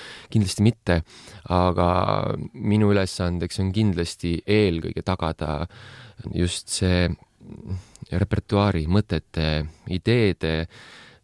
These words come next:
tunnete mitmekesisus, äh, ja pärast seda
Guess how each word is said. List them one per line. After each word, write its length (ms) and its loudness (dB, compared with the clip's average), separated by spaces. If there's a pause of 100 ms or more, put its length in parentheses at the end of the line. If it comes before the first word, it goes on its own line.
tunnete 480 2
mitmekesisus, 1040 -2
äh, 380 2
ja 120 2 (120)
pärast 320 0
seda 180 0